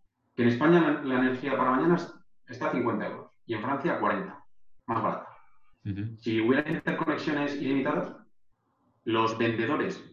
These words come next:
Speaker 1: que en Francia no han casado porque habían ofertado a, a cuarenta y cinco, por ejemplo,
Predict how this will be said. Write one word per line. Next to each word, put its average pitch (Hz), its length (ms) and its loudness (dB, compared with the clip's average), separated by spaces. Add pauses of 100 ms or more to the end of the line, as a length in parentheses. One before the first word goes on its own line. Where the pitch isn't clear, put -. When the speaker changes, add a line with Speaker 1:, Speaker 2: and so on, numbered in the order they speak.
(240)
Speaker 1:
que 117 80 0
en 107 80 0
Francia 147 280 2
no 151 80 4
han 147 40 0
casado 143 380 2
porque - 580 -6 (300)
habían 120 220 4
ofertado 131 760 0
a, 127 160 0
a 120 240 -2
cuarenta 120 240 4
y - 20 -2
cinco, 139 240 0
por - 100 -2
ejemplo, - 380 -2